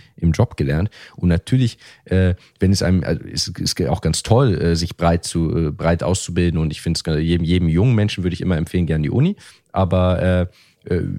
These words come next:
es ist schon so, dass man natürlich in sieben Monaten spezialisierten Trainings, äh, genauso gut sich auf den Berufseinstieg vorbereiten kann wie in jahrelangen allgemeinen Studiums.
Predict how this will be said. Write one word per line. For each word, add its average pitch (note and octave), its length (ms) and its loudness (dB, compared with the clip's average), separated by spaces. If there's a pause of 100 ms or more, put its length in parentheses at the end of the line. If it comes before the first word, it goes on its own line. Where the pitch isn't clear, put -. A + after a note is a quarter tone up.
(280)
es G2 140 -4
ist G#2+ 160 0
schon C#3 320 2
so, C#3 140 2
dass A2+ 180 0
man G#2 100 2
natürlich F#2 320 0
in F2+ 140 2
sieben G2+ 300 2
Monaten A2+ 360 2
spezialisierten F#2+ 1160 -2
Trainings, - 720 -4 (420)
äh, F#2+ 280 2 (280)
genauso G2 500 2
gut A2+ 220 -2
sich G#2+ 220 -4
auf - 140 -4
den F2+ 180 0
Berufseinstieg F#2 580 -2
vorbereiten G2 480 -2
kann F#2 240 0
wie D#2+ 120 -2
in E2+ 100 0
jahrelangen F2 640 0
allgemeinen E2+ 640 0
Studiums. - 640 -6